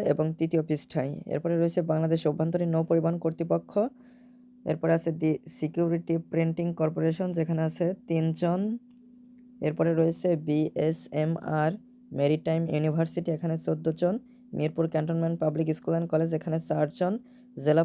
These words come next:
পরিষদ চুয়াডাঙ্গা, এখানে তিনজন। চট্টগ্রাম বন্দর কর্তৃপক্ষ,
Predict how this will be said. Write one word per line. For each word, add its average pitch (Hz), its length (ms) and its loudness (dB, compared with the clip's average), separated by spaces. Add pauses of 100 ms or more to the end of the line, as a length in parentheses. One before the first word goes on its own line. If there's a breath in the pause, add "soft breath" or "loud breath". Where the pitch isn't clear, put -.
পরিষদ 160 360 0
চুয়াডাঙ্গা, 160 460 2
এখানে 160 200 -4 (120)
তিনজন। 156 440 0 (520 loud breath)
চট্টগ্রাম 156 480 2
বন্দর 156 320 2
কর্তৃপক্ষ, 156 440 -2